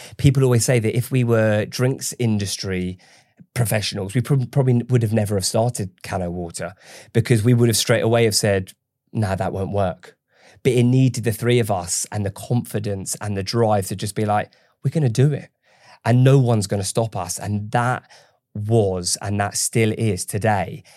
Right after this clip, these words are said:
that is the personality of what helped grow Cano Water in the,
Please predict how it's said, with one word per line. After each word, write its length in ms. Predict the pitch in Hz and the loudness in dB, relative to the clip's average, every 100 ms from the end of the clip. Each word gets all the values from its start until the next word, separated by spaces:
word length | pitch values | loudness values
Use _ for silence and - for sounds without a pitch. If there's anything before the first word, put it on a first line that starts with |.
| _ _ | _ _
that 380 | 117 113 110 - | -2 0 0 -2
is 240 | 110 101 | -2 -2
the 120 | 92 - | -4 -10
personality 1080 | 104 98 92 98 101 104 98 - 85 87 - | -6 -4 -4 -2 -2 -2 -4 -8 -8 -10 -8
of 280 | 95 90 95 | -8 -8 -12
what 400 | 95 98 104 - _ _ _ | -10 -6 -6 -6 _ _ _
helped 460 | - 110 98 - - | -8 -6 -6 -8 -6
grow 400 | 107 101 90 90 | 0 0 0 -4
Cano 320 | - 113 101 | -6 -4 -2
Water 500 | 92 95 95 - 90 90 | -4 -6 -8 -8 -8 -6
in 360 | 117 107 98 98 | -4 -2 -2 -4
the, 400 | 98 95 90 90 | -2 -2 -4 -6